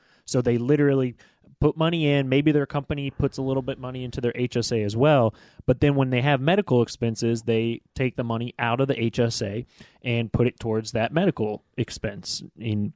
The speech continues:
tax-free and all the things we've talked about. But the benefit of that H S A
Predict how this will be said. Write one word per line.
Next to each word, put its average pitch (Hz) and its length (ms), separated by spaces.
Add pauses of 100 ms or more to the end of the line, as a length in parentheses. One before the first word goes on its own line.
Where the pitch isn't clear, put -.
tax-free 113 560
and 110 80
all 110 100
the 104 100
things 107 200
we've 101 120
talked 185 300
about. 104 240 (520)
But 127 140
the 120 120
benefit 165 720
of 120 160
that 117 220
H 123 240
S 107 240
A 107 260